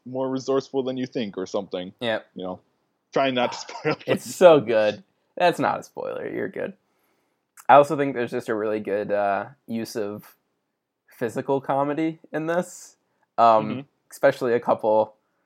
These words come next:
Speaker 2: um, dead body jokes, I guess, <laughs> would be the best way to say it without spoiling.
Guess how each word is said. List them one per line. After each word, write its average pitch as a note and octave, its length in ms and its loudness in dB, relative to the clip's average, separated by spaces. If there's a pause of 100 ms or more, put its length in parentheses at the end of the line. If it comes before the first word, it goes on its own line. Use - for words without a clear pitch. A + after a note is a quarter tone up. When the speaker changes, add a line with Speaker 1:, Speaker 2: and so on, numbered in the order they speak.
(360)
Speaker 2:
um, G2 480 4 (1080)
dead A#2 240 -6
body C3+ 400 0
jokes, C3+ 460 -2
I E4 140 2
guess, - 560 -2 (180)
<laughs> - 160 -6
would F#3 240 -2
be F3 120 -2
the E3+ 160 -8
best - 420 -8
way D#3+ 100 4
to E3+ 80 -4
say E3 220 4
it E3+ 60 4
without F3 260 4
spoiling. F#3 600 -2